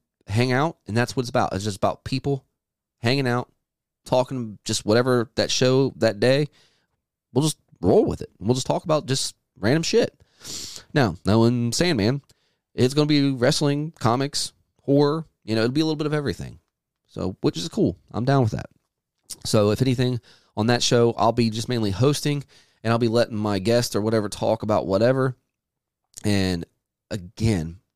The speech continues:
majority of the time, uh, I have a feeling it's gonna be Sandman because he has so much knowledge and stuff, so much stuff to talk about, and he was excited about it, uh, when we originally were even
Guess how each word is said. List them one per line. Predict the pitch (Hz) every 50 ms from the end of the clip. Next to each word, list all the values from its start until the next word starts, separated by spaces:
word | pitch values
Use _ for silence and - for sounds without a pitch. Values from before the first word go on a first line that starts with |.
| _ _ _ _ _ -
majority | 104 95 82 90 92 - 143 151 170 175 170 170
of | 160
the | 151
time, | - - - 127 120 120 117 117 123 - _ _ _ _ _ _ _ _ _ _ _ -
uh, | 107 104 95 90 87 78 -
I | -
have | 110 117 -
a | 98
feeling | - 117 110 98
it's | -
gonna | - 92
be | 85
Sandman | - - 92 87 82 80 80 73
because | 80 - - 82
he | - - 117 113
has | 104 113 101 92
so | - - - 98 101
much | 104 101 - -
knowledge | 95 95 92 90 85
and | 80 80
stuff, | - - 92 -
so | - - 110 107
much | 104 92
stuff | - - 95 -
to | - -
talk | 110 104 101 -
about, | 104 104 98 -
and | - 90
he | 90 107 113 110
was | 104 95
excited | 90 - - - 101 98 98 95
about | 90 92 92 90 92
it, | 92 - - _ _ _ -
uh, | 85 85 80 78 76
when | 80 - 85 78 80
we | 85 85 85
originally | 87 78 71 - - 92 95 92 101 95 90
were | 85 92
even | 92 92 87 85 82 82 82 82